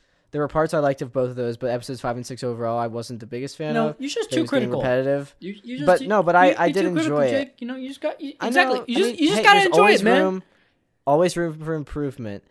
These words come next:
Speaker 1: But, but also that's just like the third lap, like we were talking about in, in track and cross country.
Speaker 2: <laughs>
Speaker 1: Like, it's the hardest to, like, get through.
Speaker 2: Yeah, that's true.
Speaker 1: Because, like, you're not close to the end. Like, I, I just wanted to see what was gonna happen, like, with Baby Yoda. I, I knew this was kind of filler,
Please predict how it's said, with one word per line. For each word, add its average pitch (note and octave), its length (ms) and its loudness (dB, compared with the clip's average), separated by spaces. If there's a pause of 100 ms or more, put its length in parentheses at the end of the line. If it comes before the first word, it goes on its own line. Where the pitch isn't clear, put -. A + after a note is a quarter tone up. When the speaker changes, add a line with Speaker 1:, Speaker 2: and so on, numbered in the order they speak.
(220)
Speaker 1:
But, C#3+ 280 0 (120)
but E3 200 4
also G3 280 6
that's G#3+ 140 -2
just G#3 140 -8
like G#3+ 180 -2
the F3+ 120 -6
third F3 280 -2
lap, D3 320 0
like B2+ 160 -8
we C#3+ 60 -6
were C3 80 -6
talking C3+ 160 -6
about B2+ 200 -4
in, A#2 120 -12
in B2 160 -10
track B2+ 260 -6
and B2 60 -14
cross B2 160 -10
country. - 240 -6
Speaker 2:
<laughs> D4 40 6
Speaker 1:
Like, G#2 140 0 (400)
it's C3+ 140 -8
the - 100 0
hardest C#3+ 500 2
to, C#3+ 120 -2
like, B2 180 -2
get - 180 -6
through. A2 360 -8
Speaker 2:
Yeah, E3 140 -2
that's D3+ 180 -6
true. G2+ 220 -16 (100)
Speaker 1:
Because, B2+ 260 -6
like, A#2 260 -4 (140)
you're B2+ 200 -8
not B2+ 180 -2
close B2+ 240 -8
to C3 60 -12
the B2 100 -6
end. A2 280 -8
Like, C3+ 140 -2
I, D3 160 4
I E3+ 60 4
just F3 140 -2
wanted D#3+ 240 0
to D#3 60 -6
see E3 160 -4
what C#3+ 180 0
was D3 100 -4
gonna C3+ 180 -4
happen, C3 300 -4
like, A#2+ 100 -6
with A#2 80 -10
Baby A#2 240 -4
Yoda. A#2 200 0
I, G#2 440 -2
I A#2+ 60 -4
knew A#2+ 140 -4
this A2+ 120 -10
was - 120 -20
kind A#2 180 -8
of A2 80 -10
filler, G#2+ 420 -6